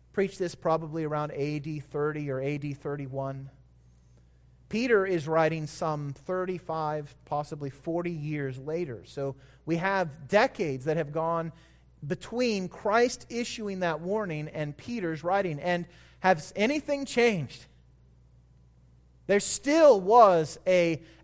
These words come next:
existential threat to the church from false teaching. So the question that we're going to be faced with this week and the next several weeks is, what will we do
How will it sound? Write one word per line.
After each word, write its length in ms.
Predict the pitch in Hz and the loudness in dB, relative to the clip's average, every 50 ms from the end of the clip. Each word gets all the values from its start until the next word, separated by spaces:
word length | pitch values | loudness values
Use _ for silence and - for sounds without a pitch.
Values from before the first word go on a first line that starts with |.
| _ - | _ 6
existential 1040 | 208 226 277 277 - - - 294 302 - - - - 254 247 247 233 - - 208 190 | 6 6 6 6 2 -2 0 0 -2 -2 -2 0 0 0 0 -2 -4 -4 -4 -4 -4
threat 600 | - - - 226 220 220 208 180 160 - - - - | -6 -10 -8 -2 2 4 4 4 2 -2 -6 -16 -18
to 260 | - - 220 220 226 214 | -14 -12 -10 -10 -10 -10
the 100 | 196 190 | -12 -12
church 720 | - - - 190 165 143 123 - _ - - - - - _ _ _ _ _ _ _ _ _ _ _ _ _ _ | -10 -6 -2 0 0 0 -2 -6 _ -20 -20 -20 -20 -20 _ _ _ _ _ _ _ _ _ _ _ _ _ _
from 220 | - - 151 147 143 | -14 -10 -8 -8 -8
false 340 | - - 135 123 123 - - | -6 -4 -4 -4 -4 -6 -10
teaching. 520 | - 139 131 123 - - 123 101 95 87 - _ _ _ _ _ _ _ _ _ _ _ _ - _ _ _ _ _ _ - _ _ _ _ _ _ _ _ _ _ _ _ _ _ _ _ - | -10 -10 -10 -10 -12 -14 -14 -14 -14 -16 -20 _ _ _ _ _ _ _ _ _ _ _ _ -20 _ _ _ _ _ _ -20 _ _ _ _ _ _ _ _ _ _ _ _ _ _ _ _ -14
So 120 | - 170 | -10 -6
the 80 | 175 175 | -6 -6
question 460 | - - 262 269 294 - - 240 214 | 0 2 2 2 2 0 -2 -2 -2
that 120 | 202 175 | -2 0
we're 200 | 170 190 214 254 | 4 4 4 4
going 260 | 233 214 214 202 196 | 4 2 -2 -2 -2
to 40 | 185 | -4
be 140 | 170 175 175 | -4 -6 -6
faced 380 | - - 185 170 165 - - - | -4 -2 -2 -2 -2 -4 -6 -6
with 260 | 147 143 - - - _ _ - _ _ _ _ - | -6 -6 -6 -10 -20 _ _ -20 _ _ _ _ -4
this 260 | 147 190 190 - - | -4 -2 -2 -4 -4
week 320 | 190 202 202 202 196 - | -4 -2 -2 -2 -4 -6
and 100 | 180 156 | -8 -6
the 60 | 143 143 | -4 -4
next 240 | 151 165 - - | -4 -4 -6 -6
several 380 | - - 196 220 202 185 165 147 | -2 -2 -2 -2 0 -2 -4 -4
weeks 380 | 135 131 135 127 127 - - 156 | -4 -4 -6 -6 -8 -10 -10 -10
is, 180 | 147 147 139 | -8 -8 -8
what 320 | 131 139 151 185 196 196 214 | -4 0 2 2 2 0 -4
will 200 | 226 254 269 262 | -4 -4 -4 -4
we 240 | 220 226 240 226 | -6 -8 -10 -10
do 640 | 190 165 147 143 185 214 208 185 156 139 135 135 | -10 -12 -10 -6 -4 -4 -2 -2 -4 -4 -6 -8